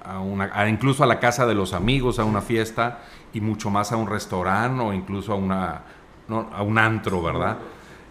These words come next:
Este, y en, y en esa, en, en ese,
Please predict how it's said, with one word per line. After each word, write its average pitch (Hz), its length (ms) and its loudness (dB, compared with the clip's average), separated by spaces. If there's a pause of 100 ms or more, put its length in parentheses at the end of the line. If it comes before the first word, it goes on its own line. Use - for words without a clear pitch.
Este, 95 480 -6
y 107 280 -2
en, 113 180 -2
y 117 120 0
en 120 100 2
esa, 139 580 4 (480)
en, 117 120 0
en 127 240 0
ese, 143 260 0